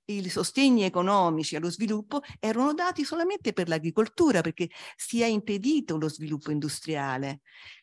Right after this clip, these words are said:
Quindi devo dire che questa cosa, eh, insomma, mi pesa molto questo <laughs> tema, perché credo molto nel, nell'Europa unita, però effettivamente c'è stata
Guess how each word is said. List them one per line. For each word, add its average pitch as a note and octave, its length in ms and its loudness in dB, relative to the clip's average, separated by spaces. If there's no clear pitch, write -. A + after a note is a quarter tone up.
Quindi F#3+ 300 -2
devo C4+ 240 -2
dire G#3 340 -2
che F3 160 -2
questa G3 320 -2
cosa, G#3 540 0
eh, D#3+ 160 -4
insomma, D#3 440 -4
mi F#3+ 160 -6
pesa G#3 320 -4
molto F#3 500 -2
questo E3 520 -6
<laughs> - 520 -14
tema, F#3+ 460 0
perché F3+ 400 -2
credo F3 300 -4
molto F#3 440 2
nel, D3 480 -4
nell'Europa F3 580 0
unita, G3 380 2
però F#3+ 240 -4
effettivamente G3 1160 -6
c'è - 180 -10
stata - 600 -14